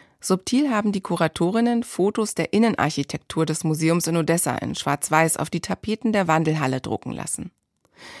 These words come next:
Mit jedem Schritt, den man weiter in diese Ausstellung eintaucht,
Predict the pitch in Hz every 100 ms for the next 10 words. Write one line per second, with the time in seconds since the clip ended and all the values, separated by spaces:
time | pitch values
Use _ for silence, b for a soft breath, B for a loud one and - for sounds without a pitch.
0 | B B B 170 165 202 262 254 - 175
1 | 233 - 151 156 143 139 131 185 175 165
2 | 165 - 170 190 170 165 - 156 208 233
3 | 220 -